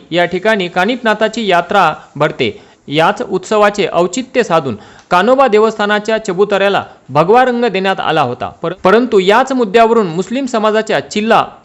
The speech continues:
श्रद्धास्थानातील काही लोकांनी आक्षेप घेतला. त्यामुळे गावामध्ये वातावरण तणावाचे निर्माण झाले असून दोन्ही गटामध्ये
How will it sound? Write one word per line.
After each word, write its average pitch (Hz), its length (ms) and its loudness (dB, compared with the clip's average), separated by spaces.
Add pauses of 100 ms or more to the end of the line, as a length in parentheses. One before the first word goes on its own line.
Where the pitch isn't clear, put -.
श्रद्धास्थानातील 226 800 0
काही 196 400 0 (300)
लोकांनी 214 400 0
आक्षेप 196 380 -2
घेतला. 139 340 -2 (520)
त्यामुळे 160 440 2
गावामध्ये 180 640 2
वातावरण 196 720 0
तणावाचे 226 460 0
निर्माण 214 360 0
झाले 190 200 2
असून 202 400 -2
दोन्ही 196 280 2
गटामध्ये 214 580 0